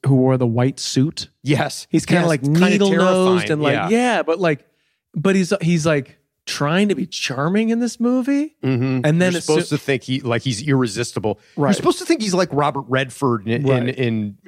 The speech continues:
Speaker 2: in Decent Proposal.
Speaker 1: But he's just too kind of, like, I don't know, slithery. There's something about him where you're just like,
Speaker 2: Yes.
Speaker 1: "This is the guy?"
Speaker 2: He's, 'cause the character is already snaky enough 'cause
Speaker 1: Right.
Speaker 2: he's, like, fucking this woman whose
Speaker 1: Right.
Speaker 2: husband's a vegetable.
Speaker 1: But they want you to like him enough that you forgive her.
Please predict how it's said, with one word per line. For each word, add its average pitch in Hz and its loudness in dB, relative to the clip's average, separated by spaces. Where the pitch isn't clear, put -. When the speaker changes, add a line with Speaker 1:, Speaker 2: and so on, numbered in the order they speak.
Speaker 2:
in - -6
Decent 110 -4
Proposal. 98 -4
Speaker 1:
But 160 2
he's 170 -2
just 196 -2
too 208 -4
kind 170 -4
of, 143 -2
like, 131 -4
I 131 -2
don't 135 -2
know, 139 0
slithery. 131 -2
There's 131 -4
something 160 -2
about 131 0
him 123 -4
where 123 -4
you're 120 -4
just 117 -12
like, 127 0
Speaker 2:
Yes. 101 -4
Speaker 1:
"This 170 0
is 196 -4
the 214 -8
guy?" 226 -4
Speaker 2:
He's, - -4
'cause 151 -4
the 180 0
character 202 0
is 110 -2
already 127 -2
snaky 113 -4
enough 95 -4
'cause 135 0
Speaker 1:
Right. 113 0
Speaker 2:
he's, 98 -8
like, 101 -6
fucking 101 -10
this 95 -8
woman 104 -4
whose 107 -4
Speaker 1:
Right. 110 -8
Speaker 2:
husband's 92 -8
a 98 -8
vegetable. 98 -8
Speaker 1:
But 170 -2
they 180 0
want 151 -6
you 151 0
to 135 -6
like 127 -4
him 135 -2
enough 127 -2
that - -2
you 135 -2
forgive 123 -4
her. 120 -8